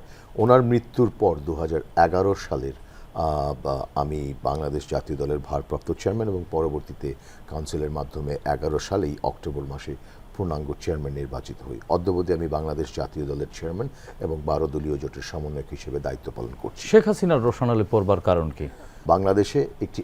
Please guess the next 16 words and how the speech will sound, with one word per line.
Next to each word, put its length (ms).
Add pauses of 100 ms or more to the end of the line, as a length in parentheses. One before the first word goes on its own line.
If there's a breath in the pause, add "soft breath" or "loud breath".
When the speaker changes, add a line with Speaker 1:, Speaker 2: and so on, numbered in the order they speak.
Speaker 1:
একদলীয় 580
স্বৈর 280
শাসন 420 (300 soft breath)
প্রতিষ্ঠা 400
করেছিলেন 520 (680 soft breath)
পতিত 340
স্বৈরাচার 640
শেখ 280
হাসিনা। 320 (320)
পনেরোটি 420
বছর 440 (340 loud breath)
আমরা 220
স্টিম 420
রোলারের 500
নিচে 260
ছিলাম। 320